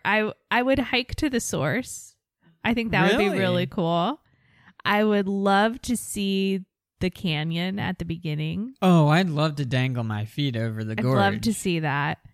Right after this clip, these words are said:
Speaker 1: But no, the rest of it is just a hard pass for me. And it doesn't even look that, I'm, ooh, it doesn't even look that pretty. Parts of the river.
Speaker 2: The water specifically
Speaker 1: Yeah.
Speaker 2: looks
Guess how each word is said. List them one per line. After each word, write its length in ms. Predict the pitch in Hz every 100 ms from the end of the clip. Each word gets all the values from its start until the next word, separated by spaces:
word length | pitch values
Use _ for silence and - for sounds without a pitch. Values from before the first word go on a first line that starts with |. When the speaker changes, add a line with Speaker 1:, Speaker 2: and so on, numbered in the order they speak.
| _ _ _ -
Speaker 1:
But 280 | 226 202 - _
no, 680 | 220 226 226 214 202 202 220 - - - - _
the 100 | 233
rest 340 | 220 233 247 262
of 100 | 233
it 260 | 226 220 -
is 200 | 208 196
just 220 | 214 202
a 80 | 196
hard 380 | 185 190 185 180 -
pass 380 | 202 185 180 -
for 100 | 196
me. 160 | 190 202 - - -
And 100 | 285
it 80 | 285
doesn't 260 | 320 349 359
even 440 | 339 311 262 226
look 580 | 214 214 226 _ - - -
that, 500 | 220 202 190 190 185 _ - _ - 190 _ - - - -
I'm, 280 | 185 180 175
ooh, 420 | 180 180 180 147 - -
it 60 |
doesn't 200 | 233 220 320
even 200 | 220 160
look 220 | 175 -
that 240 | 156 -
pretty. 520 | - 151 151 175 240 - _ _ -
Parts 260 | 214 208 226
of 100 | 214
the 120 | 208
river. 480 | 220 214 233 262 - -
Speaker 2:
The 240 | 143 160 151
water 480 | 135 143 165 175 139
specifically 800 | - 139 - 202 180 - 131 233
Speaker 1:
Yeah. 340 | 233 202
Speaker 2:
looks 0 | 143